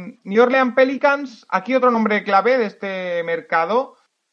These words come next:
eh, Nicolo Melli, no, no es ese nombre, el, el clave, J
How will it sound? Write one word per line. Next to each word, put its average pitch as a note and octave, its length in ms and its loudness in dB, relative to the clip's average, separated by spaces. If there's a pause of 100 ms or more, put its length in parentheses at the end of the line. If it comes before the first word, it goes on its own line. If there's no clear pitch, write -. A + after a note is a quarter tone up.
(140)
eh, D#3+ 460 -2
Nicolo G3 320 -2
Melli, G#3 320 -4
no, F#3 240 0
no F#3+ 80 -4
es F3+ 100 -8
ese F#3 200 -12
nombre, G#3 420 -2
el, E3 460 -8
el E3 180 -8
clave, A3+ 460 0 (440)
J A3+ 280 2